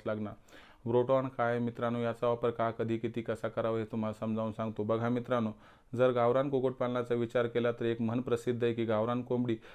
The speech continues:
जर त्या ठिकाणी आपण व्यवस्थितपणे, अ, सांभाळली, म्हणजे गावरान कोंबडी जर लाभली तर ती,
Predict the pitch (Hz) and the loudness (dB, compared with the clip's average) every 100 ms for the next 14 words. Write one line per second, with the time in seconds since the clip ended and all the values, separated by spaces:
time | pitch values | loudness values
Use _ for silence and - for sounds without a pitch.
0 | - - 120 139 156 - - 127 123 127 | -12 -4 2 2 2 -2 2 2 2 0
1 | 131 127 123 117 113 120 117 120 117 123 | 0 0 -2 -2 0 2 4 4 2 -6
2 | 113 123 135 - 113 110 120 117 113 113 | -2 -2 -2 -4 -6 -4 -2 0 2 2
3 | 127 120 113 117 131 139 120 117 120 120 | 0 2 2 2 0 0 0 2 2 2
4 | 113 110 120 127 123 113 143 151 | 2 2 2 0 0 0 2 0